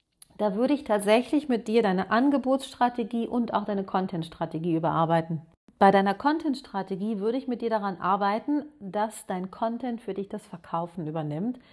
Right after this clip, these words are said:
Jeden einzelnen Tag. Und damit meine ich nicht, dass du wie so eine Dauerwerbesendung den ganzen langen Tag den Leuten nur deine Angebote um die Ohren haust, dass sie jetzt endlich bei dir kaufen sollen.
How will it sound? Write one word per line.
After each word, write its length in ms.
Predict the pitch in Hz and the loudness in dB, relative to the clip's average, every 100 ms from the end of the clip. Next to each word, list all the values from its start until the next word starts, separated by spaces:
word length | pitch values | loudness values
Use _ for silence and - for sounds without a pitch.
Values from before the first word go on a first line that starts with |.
| - _ _ _ | -20 _ _ _
Jeden 540 | 196 214 277 277 262 | -8 -2 0 0 -2
einzelnen 560 | 208 214 214 220 208 208 | -2 -2 -4 -6 -6 -6
Tag. 420 | - 160 156 - - - | -4 -2 -2 -6 -16 -10
Und 120 | 208 | -2
damit 280 | 214 226 220 | 0 2 0
meine 240 | 226 220 220 | 0 0 -2
ich 140 | 214 | -2
nicht, 440 | 254 302 - - | -2 -2 -4 -6
dass 200 | 202 220 | -2 -2
du 100 | 226 | -2
wie 140 | 214 220 | -2 -2
so 100 | 208 | -2
eine 140 | 196 | -2
Dauerwerbesendung 1300 | 170 208 254 254 170 170 170 170 170 185 190 202 240 | 2 6 8 8 8 8 6 2 2 2 4 4 4
den 180 | 202 190 | 4 2
ganzen 380 | 190 233 240 247 | 2 0 0 2
langen 320 | 208 208 226 | 4 4 2
Tag 320 | - 226 226 | 4 4 4
den 120 | 202 | 4
Leuten 520 | 196 202 220 226 214 | 8 8 6 4 6
nur 140 | 214 240 | 6 6
deine 240 | 220 208 | 6 4
Angebote 600 | 220 294 254 175 196 196 | 4 6 6 4 2 0
um 140 | 190 190 | -4 -4
die 140 | 190 | -4
Ohren 440 | 208 226 226 175 | 0 2 2 0
haust, 340 | 196 185 240 - | 2 2 2 -2
dass 120 | 196 | 0
sie 60 | 190 | 0
jetzt 120 | 190 | 2
endlich 220 | 202 190 | -2 0
bei 80 | 190 | -2
dir 100 | 170 | -2
kaufen 380 | - 240 240 180 | 2 2 2 -2
sollen. 280 | 180 220 | 0 0